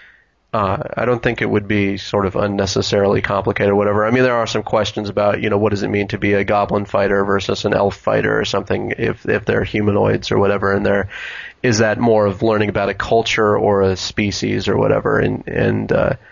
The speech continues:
if their anatomy is roughly the same. And, um, there are questions to answer there, but, but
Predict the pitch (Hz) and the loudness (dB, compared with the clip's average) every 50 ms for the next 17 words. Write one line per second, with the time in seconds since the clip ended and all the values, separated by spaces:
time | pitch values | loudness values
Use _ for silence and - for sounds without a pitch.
0 | - - - - - 110 110 - 107 107 101 101 104 104 101 98 98 98 98 98 | -20 -20 -20 -10 -6 -4 -2 0 2 2 2 2 2 0 0 0 0 2 2 0
1 | 98 98 107 104 95 - - 107 98 98 101 - - 104 101 101 98 98 98 - | 2 2 2 0 0 0 0 0 0 0 0 0 2 2 2 2 0 -2 -2 -4
2 | - - - - - - - - - _ _ _ - 113 113 107 107 104 101 101 | -10 -16 -20 -20 -20 -20 -20 -20 -20 _ _ _ -2 0 2 2 4 4 4 2
3 | 101 98 95 104 101 101 98 95 95 92 95 98 101 - - 123 123 117 110 107 | 2 2 2 2 2 4 4 2 0 0 -2 -4 -8 -6 -2 0 2 2 2 2
4 | 107 - 139 131 113 - - 107 101 98 - - 101 104 107 104 101 - 107 104 | 2 2 0 0 0 0 0 -2 -2 -2 0 0 0 2 2 0 0 0 -2 -2
5 | 104 104 104 - 104 104 107 107 107 - - - - 113 110 104 104 120 - | 0 0 0 -2 -2 -2 -2 -2 -2 -4 -8 -10 -4 0 2 2 2 0 -2